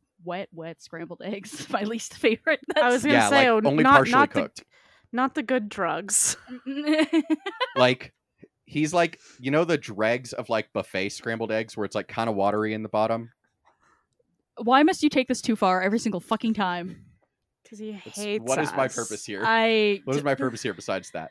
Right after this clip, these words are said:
Speaker 1: I don't know. <laughs>
Speaker 3: But yeah, so, like, the Republic is, like, on paper, not in a bad place. They've, like, you know, they're united coming out of this. Like, Lina Soh is still alive.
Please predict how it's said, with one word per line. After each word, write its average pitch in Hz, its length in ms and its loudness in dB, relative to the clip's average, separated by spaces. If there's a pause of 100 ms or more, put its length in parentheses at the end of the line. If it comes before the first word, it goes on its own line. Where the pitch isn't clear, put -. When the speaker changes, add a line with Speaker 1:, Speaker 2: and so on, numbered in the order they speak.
Speaker 1:
I 294 220 4
don't 233 580 2
know. 202 840 6
<laughs> 294 40 6 (1800)
Speaker 3:
But 127 140 0
yeah, 123 300 4
so, 120 320 2
like, 120 380 -2 (840)
the 147 100 4
Republic 180 500 0
is, 151 440 -2
like, 143 260 -4
on 127 220 -4
paper, 131 420 -6
not 113 320 -6
in 123 140 -12
a - 20 -10
bad 107 320 -6
place. - 420 -12
They've, 98 280 -8
like, 98 300 -10
you 120 100 -10
know, 92 100 -10
they're 123 160 -8
united 160 680 -6
coming 107 300 -10
out 92 140 -8
of 90 100 -16
this. 80 340 -14
Like, 85 280 -12
Lina 104 260 -12
Soh 98 240 -8
is 92 100 -14
still 92 200 -12
alive. 143 440 -4